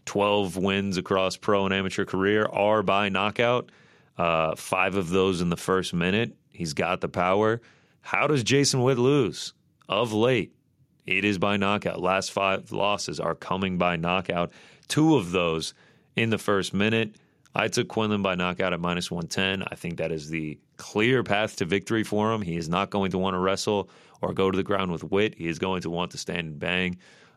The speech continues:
Uh, and I do think that he finds the chin of Witt at some point and puts him out. So, two smallest plays on the card, both just to win a half unit apiece, but Quinlan by knockout, minus one ten, and Yu-, Yusuf Zalal,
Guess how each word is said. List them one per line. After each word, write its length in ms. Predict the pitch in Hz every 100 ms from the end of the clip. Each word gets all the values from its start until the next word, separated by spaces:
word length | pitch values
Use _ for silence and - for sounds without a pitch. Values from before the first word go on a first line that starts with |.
| -
Uh, 340 | 82 80 80 - _
and 300 | - 82 85
I 140 | 87 87
do 260 | 82 101
think 500 | 98 - 110 92 82 - _ _ _
that 160 | - 90
he 80 | 87
finds 320 | - 90 80
the 80 | 82
chin 240 | - 87
of 100 | 82
Witt 420 | 82 85 80 - _ _ -
at 160 | 87
some 220 | - 90
point 320 | 82 82 80 85 _ -
and 200 | 82 80
puts 220 | 87 80
him 100 | 80
out. 180 | - - - _ -
So, 320 | - 101 95 - - - -
two 160 | 185
smallest 320 | 175 156 139 -
plays 200 | 123 110
on 60 |
the 60 | 101
card, 320 | - 107 101
both 200 | 98 98
just 200 | - 95
to 80 | 95
win 160 | 90
a 40 | 87
half 260 | 85 85
unit 180 | 87 82
apiece, 260 | 80 90 80
but 140 | 85
Quinlan 320 | - 87 80
by 140 | 80 80
knockout, 440 | 80 80 82 78
minus 240 | 82 78 -
one 120 | 73
ten, 180 | - 78
and 140 | 76
Yu-, 240 | 78 - -
Yusuf 380 | - 87 - -
Zalal, 460 | - 80 78 78